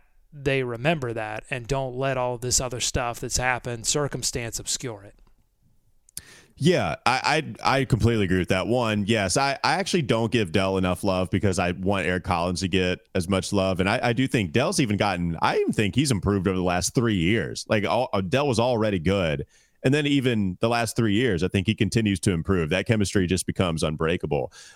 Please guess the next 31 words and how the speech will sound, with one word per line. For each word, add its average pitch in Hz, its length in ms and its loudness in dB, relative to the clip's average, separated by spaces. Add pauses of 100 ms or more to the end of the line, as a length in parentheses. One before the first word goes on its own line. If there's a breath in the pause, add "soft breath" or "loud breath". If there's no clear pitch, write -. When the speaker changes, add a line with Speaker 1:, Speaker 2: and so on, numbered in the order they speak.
Speaker 2:
But 147 160 4
you 156 160 4
are 165 180 2
right 120 260 2
about 90 280 0
that. 67 280 -2 (260 soft breath)
For 147 200 4
instance, 131 680 0 (340)
Chicago 151 1080 0
overtime 127 580 0
loss, 110 640 -2 (600)
you 170 200 2
just 151 400 0
give 165 200 2
me 139 460 0 (180)
P 214 360 0
J 170 640 0 (560)
or 190 400 2
Gordon, 123 760 2
not 160 380 0
and, 95 500 0 (240)
just 190 200 2
give 196 140 2
me 160 400 0
a 170 300 2
player. 92 560 -2 (800)
You 233 60 -4
probably 269 280 2
win 277 200 0
that 143 180 0
game. 104 260 -4